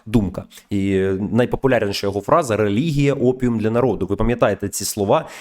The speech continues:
якими дуже полюбляла, е, по-, які дуже полюбляла використовувати радянська пропаганда. Але Маркс не каже, що релігію придумали, е, для того, щоб обманювати народ. Ці слова додасть комуніст Бухарін.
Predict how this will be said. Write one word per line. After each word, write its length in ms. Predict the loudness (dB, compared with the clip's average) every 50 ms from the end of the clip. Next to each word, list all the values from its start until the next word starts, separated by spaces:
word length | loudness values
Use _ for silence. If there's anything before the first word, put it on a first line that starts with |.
| -6 -6
якими 280 | -2 2 2 2 2
дуже 400 | 0 0 0 2 2 2 0 0
полюбляла, 580 | 0 2 0 0 2 2 2 2 2 0 -2 -4
е, 40 | 0
по-, 240 | 0 0 2 2
які 240 | 0 -2 -2 -2 0
дуже 200 | 0 2 2 2
полюбляла 460 | 0 0 0 2 2 2 2 0 -2 -4 -8 -18 _ -6
використовувати 800 | -4 -4 0 2 0 0 2 2 2 2 2 2 0 0 0
радянська 520 | 0 0 0 2 2 0 2 0 -2 -4 -4
пропаганда. 640 | -2 -2 0 0 0 0 0 0 -2 -2 -2 -6 -10 -14 -20 -20 -12 -4 -2
Але 200 | 0 0 2 0
Маркс 460 | 0 0 0 -2 0 -2 -4 -2 0
не 100 | -2 -2
каже, 360 | 0 0 0 0 2 0 0
що 200 | 0 0 0 2
релігію 460 | 2 2 2 2 0 0 0 0 2
придумали, 600 | 0 0 0 0 -2 0 0 2 2 0 0 -2 -6 -14 -20 -20 -14 -6
е, 380 | -2 0 0 2 2 2 0 0
для 160 | 2 0 0
того, 260 | 2 2 2 2 0
щоб 200 | -2 -2 -4 -4 0
обманювати 640 | 0 0 2 4 4 4 4 4 2 2 2 2 2
народ. 340 | 2 2 2 2 0 -2 -4
Ці 140 | -6 -4 -4
слова 320 | -4 -2 -2 0 2 2 0
додасть 440 | 0 0 0 0 0 0 -4 -8
комуніст 480 | -4 -2 0 2 2 2 0 -2 -2 -2
Бухарін. 580 | 0 0 0 2 0 0 0 2 0 -2 -4